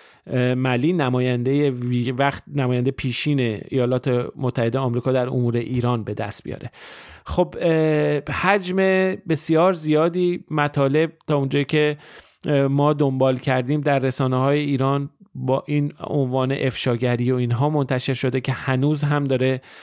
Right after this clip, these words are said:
منتشر می‌شه و یه مواردی رو به عنوان اینکه اومدن و از اسناد محرمانه استخراج کردن،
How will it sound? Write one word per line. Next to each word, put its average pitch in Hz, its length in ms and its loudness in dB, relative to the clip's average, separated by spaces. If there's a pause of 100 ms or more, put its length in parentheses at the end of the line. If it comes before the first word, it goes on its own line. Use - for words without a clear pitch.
(140)
منتشر 131 500 0
می‌شه 139 380 -2 (320)
و 135 300 4
یه 156 160 2
مواردی 147 760 2
رو 151 340 2
به 143 160 -2
عنوان 135 340 0
اینکه 147 280 0
اومدن 131 520 0
و 131 40 0
از 123 320 0
اسناد 131 460 -2
محرمانه 120 680 0
استخراج 123 680 -2
کردن، 135 520 -2